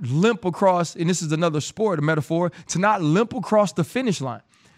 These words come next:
to be standing toe-to-toe when Uriah Hall is trading heavily as the, the final bell rings and be able to walk to his corner, walk back out to hear the decision.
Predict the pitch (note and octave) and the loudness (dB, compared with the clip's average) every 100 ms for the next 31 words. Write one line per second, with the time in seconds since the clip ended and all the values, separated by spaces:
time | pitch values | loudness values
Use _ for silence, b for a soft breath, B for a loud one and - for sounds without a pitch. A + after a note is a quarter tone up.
0 | b - G3+ F3+ F#3 - G3 A#3 A3 A#3 | b -2 2 2 0 0 0 2 0 0
1 | G#3+ D3 - A3 G3+ E3 G#3 A3+ A#3 A#3 | -2 -4 2 4 4 2 4 4 2 -6
2 | E3 F3+ F3 D#3 F3 A3 G3+ F#3 G#3+ A3+ | 0 2 2 2 2 2 4 4 4 2
3 | F3 - - G#3+ A3 E3+ B2+ A3 A3+ A#3 | 0 -2 0 2 4 2 2 2 2 0
4 | A#3 B B B G3+ D#3+ F3 E3+ D3+ D#3+ | -2 B B B 0 4 4 4 4 0
5 | - G3+ G#3+ G3+ D3+ F#3+ A3 G#3 G3 A3+ | 2 0 2 0 0 0 2 2 0 -2
6 | A#3+ A#3 - G#3+ G#3 G#3 F#3+ b b C#3+ | -2 -6 -8 -6 -4 -2 -4 b b -4
7 | G#3 A3+ B3 A#3 G3 D#3+ A3+ B3 - B3 | 2 2 4 4 4 4 4 2 0 2
8 | A#3 - A3+ C#4 F#3 C3 C3 A#3 G3+ A3+ | 0 2 2 4 2 0 2 2 2 2
9 | A#3 A3+ A#3 - b b - G#3 B3 A#3 | 2 4 2 0 b b 4 4 6 2
10 | G3+ F3+ C4 A3+ D#3 | 0 2 2 2 -2